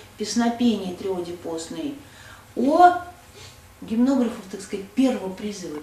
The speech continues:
Пятый век Авксентий и пятый-шестой век — это Роман Сладкоперец. Большинство сочинений Романа Сладкоперца осталось в рукописи, оно даже не перешло в наши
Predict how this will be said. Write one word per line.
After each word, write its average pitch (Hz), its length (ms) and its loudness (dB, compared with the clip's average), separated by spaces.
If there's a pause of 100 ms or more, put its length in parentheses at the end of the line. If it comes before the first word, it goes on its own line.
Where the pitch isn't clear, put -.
Пятый 302 380 2
век 254 380 0 (420)
Авксентий 220 800 -2 (100)
и 202 80 -8
пятый-шестой 226 840 -2
век — 208 360 -2
это 185 260 -12 (140)
Роман 180 240 -12
Сладкоперец. - 600 -14 (760)
Большинство 269 640 -2
сочинений 294 600 -2
Романа 233 260 -2
Сладкоперца 220 600 -6
осталось 311 360 -6
в 240 80 -2
рукописи, 202 560 -4
оно 240 160 0
даже 277 200 2
не 277 160 8
перешло 302 580 2
в 269 120 2
наши 285 480 4